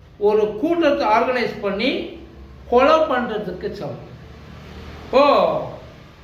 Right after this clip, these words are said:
கர்நாடகால ஒரு லேடி பத்திரிகையாளர், ஆ, பிரகாஷ் ராஜ் இருக்காப்புல, அவரை விடிய காலையில சுட்டு கொன்னாங்கல்ல,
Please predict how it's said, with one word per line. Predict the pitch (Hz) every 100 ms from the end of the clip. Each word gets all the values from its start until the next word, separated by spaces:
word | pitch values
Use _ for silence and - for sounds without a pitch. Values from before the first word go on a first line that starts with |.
| -
கர்நாடகால | 254 277 330 302 262 240 226
ஒரு | 208 196 196
லேடி | 254 285 277 226
பத்திரிகையாளர், | 214 208 208 220 208 190 165 147 - - - - - - - _ - -
ஆ, | 170 170 165
பிரகாஷ் | 196 233 233 220
ராஜ் | 202
இருக்காப்புல, | 185 180 175 170 180 190 143 - - - - - _ _ - _ -
அவரை | 175 214 214 208 233 262 214 - - - - - - _ _ -
விடிய | 196 269 294 247 -
காலையில | 214 233 240 247
சுட்டு | 226 262 262 - 277
கொன்னாங்கல்ல, | - 196 190 170 143 143 151